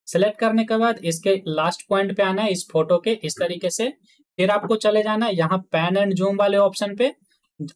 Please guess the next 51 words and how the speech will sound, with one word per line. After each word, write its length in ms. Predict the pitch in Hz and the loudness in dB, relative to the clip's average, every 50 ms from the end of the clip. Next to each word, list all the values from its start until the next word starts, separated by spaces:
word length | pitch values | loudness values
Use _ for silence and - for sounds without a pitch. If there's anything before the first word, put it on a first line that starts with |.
| - | -4
आने 240 | 151 156 170 190 214 | -2 0 0 0 0
के 120 | 208 220 | 0 -2
बाद 160 | 214 226 233 226 | 0 0 0 -2
simply 360 | - - 190 185 190 196 202 | -2 -2 -2 0 0 0 0
आपको 300 | 208 202 202 - 233 226 | 0 0 0 0 -2 -2
इस 220 | 220 185 180 - - | -2 -2 -6 -2 0
फोटो 240 | 185 180 165 190 190 | 0 0 2 0 0
को 160 | 190 247 233 | 0 0 -4
इस 220 | - 170 165 165 | -2 -4 -4 -2
तरीके 320 | 180 175 170 170 170 190 196 | 0 0 0 -2 -4 -6 -4
से 260 | 196 254 277 269 - _ _ _ _ _ - | -2 -2 -2 -2 -4 _ _ _ _ _ -12
छोटा 340 | - - 175 185 180 175 160 | -4 -2 0 0 0 0 -2
कर 200 | 160 147 135 135 | -2 -4 -6 -6
देना 220 | 139 131 131 131 | -6 -8 -8 -10
है, 100 | 127 131 | -10 -10
कुछ 320 | 135 - 214 247 247 - 185 - | -4 0 0 0 0 -4 -6 -4
इस 220 | 175 175 170 - | -4 -4 -4 -2
तरीके 340 | 160 147 143 139 139 143 143 | -2 -2 -2 -4 -4 -6 -8
से। 180 | - - 135 131 - _ _ - - _ _ _ _ _ | -6 -6 -8 -10 -10 _ _ -20 -20 _ _ _ _ _
करने 260 | 170 170 180 196 214 214 | -2 0 0 0 0 0
के 120 | 220 220 | 0 0
बाद 160 | 214 240 240 | 0 0 -2
simply 360 | 240 - 196 190 185 190 196 | -2 -2 -2 0 0 0 0
यहाँ 180 | 202 208 208 208 | 2 0 0 0
से 140 | 202 - 196 | -2 -2 -2
हम 120 | 196 202 | -2 0
लोग 200 | 202 185 165 151 | 0 0 0 0
बैक 240 | 156 160 180 185 - | 0 0 0 0 0
कर 140 | - 214 208 | 0 2 2
लेंगे 340 | 208 202 208 214 233 277 320 _ _ _ _ _ _ _ _ - | 2 0 0 0 -2 -2 -2 _ _ _ _ _ _ _ _ -2
और 160 | 151 156 147 | -2 0 2
बैक 240 | 160 170 202 202 202 - | 2 2 2 0 0 -2
करने 240 | 233 220 226 233 | -2 0 0 0
के 120 | 226 - 220 | 0 -2 -2
बाद 220 | 214 240 247 240 - | 0 0 0 -2 -2
आपको 360 | 160 156 160 165 - 202 202 | -4 -4 -4 -2 -2 0 0
इस 140 | 214 208 - - | 0 -2 0 0
फोटो 260 | 180 170 170 196 196 | 0 2 2 0 0
के 120 | 196 254 | 0 0
लेयर 320 | 233 190 165 160 170 185 190 | -2 0 2 2 4 2 2
को 180 | 185 240 247 | 2 2 2
बढ़ा 320 | 214 180 170 160 160 151 151 | 2 2 0 -2 -2 -2 -2
देना 260 | 147 147 143 139 135 | -2 -2 -4 -4 -6
है। 80 | 135 135 - _ _ _ _ - | -8 -10 -12 _ _ _ _ -4
ये 180 | 156 175 196 208 | 0 0 0 0
चीज 200 | 208 240 226 226 | 0 0 0 0
आपको 300 | 226 226 233 - 262 254 | 0 -2 0 0 0 0
ध्यान 400 | 190 156 165 180 185 196 202 196 | 0 0 0 0 2 2 2 2
में 80 | 190 | 2
रखना 300 | 165 156 147 160 151 143 | 2 0 0 -4 -4 -6
है 360 | 135 135 135 - _ _ _ | -6 -6 -10 -14 _ _ _